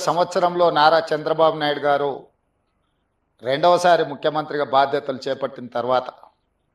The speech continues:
ఆనాటి ప్రధానమంత్రి అటల్ బిహారీ వాజ్పేయి గారిని పిలిపించి, ఈ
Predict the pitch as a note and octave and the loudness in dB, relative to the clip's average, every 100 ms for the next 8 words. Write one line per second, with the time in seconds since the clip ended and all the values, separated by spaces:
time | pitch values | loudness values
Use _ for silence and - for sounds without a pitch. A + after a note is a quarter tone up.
0 | _ _ _ _ _ _ _ _ B2+ C#3+ | _ _ _ _ _ _ _ _ 0 6
1 | D#3+ F#3 - D3+ D3 F3+ F#3 F3 E3+ D#3+ | 6 6 0 2 8 8 8 0 -2 0
2 | D3+ C#3 D#3+ D#3 D3+ D3+ C#3 B2+ D3 - | 0 0 -4 0 2 2 2 4 4 2
3 | E3 D#3 D3 C3+ C3+ C#3 B2+ C#3 C#3 C#3 | 0 2 2 0 -6 -12 -10 -10 -8 -8
4 | B2 A#2+ _ _ _ _ _ _ _ _ | -8 -12 _ _ _ _ _ _ _ _
5 | _ _ _ _ _ _ _ _ - | _ _ _ _ _ _ _ _ -4